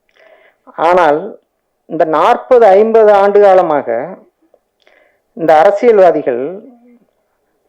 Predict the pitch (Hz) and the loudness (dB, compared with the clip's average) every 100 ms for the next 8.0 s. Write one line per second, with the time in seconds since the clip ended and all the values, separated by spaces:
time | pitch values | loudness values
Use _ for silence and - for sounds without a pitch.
0 | _ - 156 156 151 156 233 254 254 233 | _ -8 -4 0 0 2 2 2 0 -2
1 | - 185 180 180 220 202 - 233 240 - | -2 -2 0 0 0 0 -2 -2 -2 -2
2 | 175 170 190 180 175 214 233 226 208 214 | -4 -2 -2 0 0 0 0 -2 0 -2
3 | 202 139 - - - _ _ _ _ _ | -2 -4 -4 -10 -12 _ _ _ _ _
4 | _ _ _ _ _ _ _ _ _ 151 | _ _ _ _ _ _ _ _ _ -6
5 | 175 196 - 226 233 233 - _ _ _ | -4 -2 -2 -2 -2 -6 -16 _ _ _
6 | _ _ _ _ 190 - _ _ 269 254 | _ _ _ _ -20 -20 _ _ -20 -20
7 | _ 156 185 185 180 147 151 160 180 196 | _ -2 0 0 -2 -2 -6 -4 -2 -4